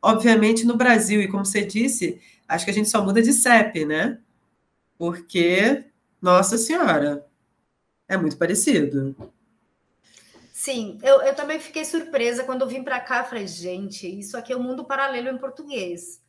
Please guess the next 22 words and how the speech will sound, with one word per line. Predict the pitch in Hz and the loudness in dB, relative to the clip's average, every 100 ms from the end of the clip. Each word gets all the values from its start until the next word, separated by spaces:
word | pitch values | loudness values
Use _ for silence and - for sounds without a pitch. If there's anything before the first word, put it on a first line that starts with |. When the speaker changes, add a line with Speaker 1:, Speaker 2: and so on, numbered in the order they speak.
| _ | _
Speaker 2:
porque | - 254 262 | -12 -4 -2
as | 247 240 | -2 -4
violências | 233 226 233 269 | -4 -4 -4 -6
são | 269 254 | -4 -4
muito | 247 254 - | -4 -8 -8
parecidas, | 240 220 - 185 170 - | -8 -8 -12 -14 -14 -12
são | 214 226 | -10 -10
coisas | 233 226 240 240 - _ _ _ - | -8 -8 -10 -14 -16 _ _ _ -6
muito | 233 285 | -4 -4
semelhantes, | - 233 233 220 180 170 165 175 | -4 -6 -6 -6 -8 -10 -14 -14
né? | 180 | -8
A | 190 185 | -6 -6
dinâmica | 190 208 208 233 269 269 247 240 226 | -6 -8 -4 -4 -4 -8 -4 -2 -2
racial, | 208 214 - - 208 185 196 214 | -2 -4 -4 -10 -6 -4 -4 -6
racista, | - 226 - 254 254 - 202 | -6 -6 -6 -8 -10 -8 -8
né, | 196 208 233 - 220 | -6 -8 -8 -8 -8
é | |
muito | 214 220 226 | -4 -6 -6
semelhante. | - 254 262 247 190 180 - | -8 -8 -6 -8 -8 -10 -14
Então, | 175 - 190 208 226 220 190 175 175 _ _ - - _ _ _ _ - | -18 -14 -12 -10 -10 -10 -12 -16 -20 _ _ -20 -20 _ _ _ _ 0
e | 269 | 6
a | 247 240 233 226 214 | 8 8 6 2 0